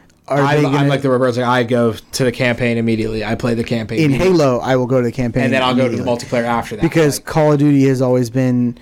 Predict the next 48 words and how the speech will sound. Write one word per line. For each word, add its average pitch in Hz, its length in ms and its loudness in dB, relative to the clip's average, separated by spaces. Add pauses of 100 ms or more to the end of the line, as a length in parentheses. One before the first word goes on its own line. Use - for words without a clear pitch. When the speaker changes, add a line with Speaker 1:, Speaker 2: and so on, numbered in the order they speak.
(340)
Speaker 1:
like, 131 240 0
the 123 480 2
mediocre 127 960 2
Michael 123 320 0
Bay 120 260 0
action 117 420 -2
movie. 101 520 -2 (260)
Speaker 2:
Right. 104 300 -12 (100)
Speaker 1:
As 123 160 -2
I 185 100 2
Speaker 2:
Oh, 175 60 0
there, 180 140 0
Speaker 1:
perceive 170 220 0
it, - 20 -2
Speaker 2:
there's, 175 240 4
there's 175 160 2
Speaker 1:
so. 175 60 2
Speaker 2:
absolutely, 160 400 2
in, 143 60 2
like, 135 120 0
every 123 260 0
Call 127 160 0
of 120 80 -2
Duty 123 160 0
campaign 120 320 -4
I 117 100 -2
play, 117 200 -2
there's, 117 180 0
like, 120 180 -2
ridiculous, 117 720 -4
like, 113 380 -2 (400)
super 135 640 0
massive 120 520 0
amounts 120 320 0
of 120 80 -6
explosions 123 640 -2
Speaker 1:
Yeah, 139 200 0
Speaker 2:
that - 0 -
nobody 135 280 0
Speaker 1:
like, 127 60 0
Speaker 2:
would 123 140 -2
survive, 120 520 0
but 127 100 -2
your 120 160 0
character 120 460 -2
somehow 117 320 -4
survives 110 480 -6
it. 110 60 -6